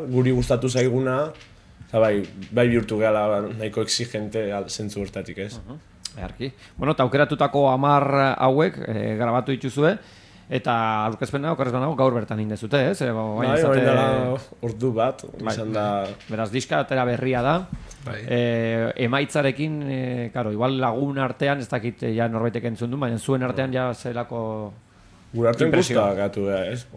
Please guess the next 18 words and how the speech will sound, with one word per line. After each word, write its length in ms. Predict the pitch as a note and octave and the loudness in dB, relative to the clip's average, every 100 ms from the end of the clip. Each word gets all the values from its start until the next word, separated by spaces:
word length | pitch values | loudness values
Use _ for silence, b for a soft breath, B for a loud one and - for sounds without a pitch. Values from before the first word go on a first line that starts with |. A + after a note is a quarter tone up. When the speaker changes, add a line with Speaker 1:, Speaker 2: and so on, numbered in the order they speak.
| - | -4
Speaker 1:
Abesti 320 | G#2+ G#2+ A#2+ | -4 0 2
batzukin 640 | A#2 A#2 A2 A#2 B2 G#2+ - | 2 2 -2 -2 -2 -4 -10
ziurrenik 800 | - - A#2+ A#2+ A#2+ A#2+ A#2+ - - C3 G#2+ - | -12 -4 0 2 4 2 0 -4 -14 -20 -20 -12
bakoitzak 540 | G#2+ G#2+ A2+ A#2+ B2 G#2+ | -4 -2 0 4 4 4
bere 180 | A#2 A2+ | 4 4
abesti 560 | A#2 A#2+ A#2 A#2 A2+ | 4 0 -2 -2 -2
kutxunen 420 | A#2 A#2+ B2 A2+ G2+ | -4 -2 0 0 -2
aukiko. 540 | G2 A#2 A#2 G2 E2+ - - | -4 -4 -2 -2 -4 -12 -20
Baina 440 | A#2 G#2+ G#2 G#2+ G#2+ | -8 -4 -2 -2 0
nik 160 | A#2+ | 0
uste 360 | C3+ B2+ C#3 C#3 | 0 2 4 4
emaitza 340 | C3+ C#3+ C#3+ | 2 2 4
orokorrian 960 | C#3 C#3 C#3 C#3+ C#3 C#3+ D3 D3 C#3+ C3 A#2 F#2+ | 4 4 2 0 2 0 0 -2 -4 -6 -10 -4
nahiko 260 | C3+ C3 C3 | -2 0 2
gusta 300 | C3 B2+ G2 | 0 -2 -4
gatu 240 | F#2 F#2 | -4 -4
gehala. 280 | F#2 F#2+ F#2 - - - | -4 -4 -6 -12 -20 -18
Speaker 2:
Mhm. 260 | A#2 A2+ | -14 -12